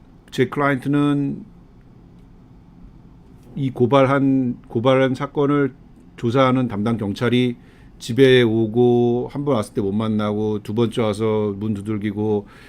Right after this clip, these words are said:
근데 이, 이분은 집에 있지 않고 일을 하고 있으니까 집에 이제 부인과 아이들만 있을 때 와가지고, 어, 굉장히 어려웠다는 얘기는 해요. 근데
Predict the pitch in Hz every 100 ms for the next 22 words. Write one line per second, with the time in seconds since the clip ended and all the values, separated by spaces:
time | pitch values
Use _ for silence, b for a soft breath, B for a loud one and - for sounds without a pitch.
0 | B - - 131 135 123 120 120 - 127
1 | 120 123 127 123 113 104 120 - 120 120
2 | 104 113 98 104 104 117 135 131 - 92
3 | - 92 90 87 - 101 98 90 95 95
4 | 90 - B B B - 117 117 110 110
5 | 90 92 95 104 101 90 82 - - 92
6 | 90 87 85 87 92 95 92 92 - 95
7 | 90 80 117 143 117 110 120 127 117 117
8 | 92 95 95 117 90 82 98 101 95